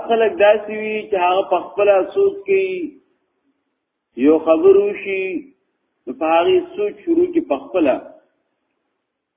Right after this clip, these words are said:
نو دې قسم خلکو لپاره الله رب العزت دلایل عقلیه ذکر کړي دي. چې سوچ وکړئ، تاسو به توحید ته ورسئ. دویم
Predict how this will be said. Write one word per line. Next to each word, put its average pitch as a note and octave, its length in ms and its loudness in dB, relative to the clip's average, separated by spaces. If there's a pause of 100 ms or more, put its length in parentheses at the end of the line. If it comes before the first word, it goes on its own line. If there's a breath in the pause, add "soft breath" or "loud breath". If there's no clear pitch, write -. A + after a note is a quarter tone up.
(120)
نو C#4+ 100 6
دې A#3 180 -2 (120)
قسم F#3+ 300 -2
خلکو G3 300 2
لپاره F3+ 420 4
الله F3+ 280 2
رب E3 240 -2
العزت D#3+ 420 0
دلایل F3 440 2
عقلیه E3 400 0
ذکر C#3+ 340 0 (120)
کړي A2+ 240 -10
دي. G2+ 140 -6 (1800)
چې C3+ 60 -2 (140)
سوچ A3+ 240 0
وکړئ، A#3 360 -4 (120)
تاسو F#3+ 340 2
به E3+ 60 0 (100)
توحید D#3+ 420 2
ته D#3 140 2
ورسئ. A2+ 420 -2 (2000)
دویم B3 420 -4